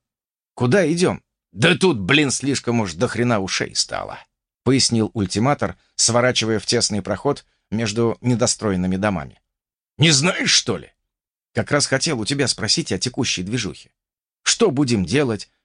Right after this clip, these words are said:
что все остальные делают, ну и так далее». «Ситуация пока что отстойная», признался командир. «Не ожидал, если честно, такого дерьма». «Новые вассалы?» «Именно.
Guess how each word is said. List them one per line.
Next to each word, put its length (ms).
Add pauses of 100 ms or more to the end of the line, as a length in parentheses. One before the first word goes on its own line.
(100)
что 220
все 180
остальные 560
делают, 340
ну 80
и 60
так 180
далее». 340 (300)
«Ситуация 960 (800)
пока 340
что 280
отстойная», 920 (300)
признался 540
командир. 460 (220)
«Не 200
ожидал, 760 (360)
если 360
честно, 400
такого 460
дерьма». 500 (720)
«Новые 520
вассалы?» 560 (220)
«Именно. 640